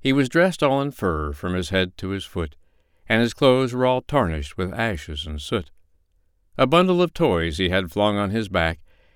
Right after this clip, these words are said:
and he looked like a peddler just opening his pack. His eyes, how they twinkled,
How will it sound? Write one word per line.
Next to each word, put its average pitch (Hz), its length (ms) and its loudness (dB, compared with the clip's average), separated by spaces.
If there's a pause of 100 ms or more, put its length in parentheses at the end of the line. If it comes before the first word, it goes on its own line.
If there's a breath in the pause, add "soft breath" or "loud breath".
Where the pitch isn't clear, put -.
(100)
and 127 100 0
he 143 100 2
looked 165 300 0
like 127 180 -2
a 151 60 0
peddler 78 540 -4
just 92 340 -6
opening 76 480 -4
his 87 220 -6
pack. - 440 -10 (760)
His 98 220 -2
eyes, 76 460 0
how 98 180 4
they 98 140 0
twinkled, 104 480 -2